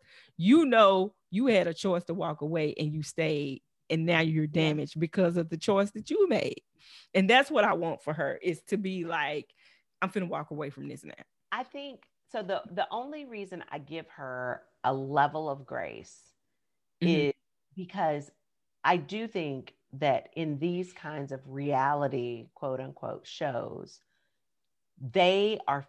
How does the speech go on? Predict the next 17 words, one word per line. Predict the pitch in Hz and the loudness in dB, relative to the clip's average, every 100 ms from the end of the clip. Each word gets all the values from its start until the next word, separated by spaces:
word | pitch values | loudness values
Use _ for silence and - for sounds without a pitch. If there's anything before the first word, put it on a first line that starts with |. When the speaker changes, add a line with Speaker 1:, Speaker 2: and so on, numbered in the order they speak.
| _ | _
Speaker 2:
filming | 170 160 143 120 113 - - 131 _ _ _ _ _ _ _ _ _ _ _ _ - | -8 -6 -6 -8 -10 -12 -14 -16 _ _ _ _ _ _ _ _ _ _ _ _ -16
tons | - - 233 214 165 139 123 - _ _ _ _ _ _ _ | -14 -6 -2 0 0 -2 -4 -14 _ _ _ _ _ _ _
that | 170 151 | -2 0
never | 160 160 151 | 0 0 0
makes | 147 143 - | -2 -4 -4
it | 143 | -2
off | - 123 | 0 -2
the | - | -2
editing | 123 123 113 95 - | -2 -2 -6 -14 -14
floor. | 120 - - _ _ _ _ _ _ - | -12 -12 -12 _ _ _ _ _ _ -4
You | |
know | 170 170 | 0 0
Speaker 1:
True. | |
Speaker 2:
what | 165 | 0
I | |
mean? | 165 170 165 | -2 -4 -6
Speaker 1:
Mm-hmm. | 165 185 202 175 | 0 0 2 -2